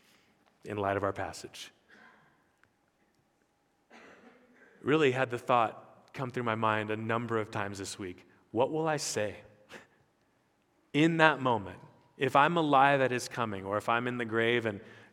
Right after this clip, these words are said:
come out of the grave at his coming, whenever it happens when I ne-, first see him, what will I say? What will I do? I don't know." Kinda looking forward to seeing what comes out.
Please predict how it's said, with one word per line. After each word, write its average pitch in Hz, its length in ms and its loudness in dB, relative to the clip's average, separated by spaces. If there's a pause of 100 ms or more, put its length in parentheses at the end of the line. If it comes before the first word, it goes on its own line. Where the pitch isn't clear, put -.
come 123 180 -2
out 117 160 4
of 110 60 -4
the 110 100 -4
grave 101 380 -4
at 101 100 -6
his 110 220 -10
coming, 101 380 -6 (260)
whenever 160 540 6
it 156 80 12
happens 135 420 8
when 123 100 0
I 113 140 4
ne-, 120 380 -2
first - 360 2
see 117 180 -2
him, 101 200 -8 (640)
what 139 360 2
will 214 160 2
I 151 120 0
say? 113 420 -4 (1500)
What 117 100 0
will 151 100 2
I 165 80 2
do? 127 260 -2
I 135 180 8
don't 180 160 4
know." 127 200 2 (1900)
Kinda 110 140 -12
looking 104 280 -6
forward 107 240 -2
to 95 60 -6
seeing 107 340 -8
what 110 160 -8
comes 98 240 -10
out. 90 240 -8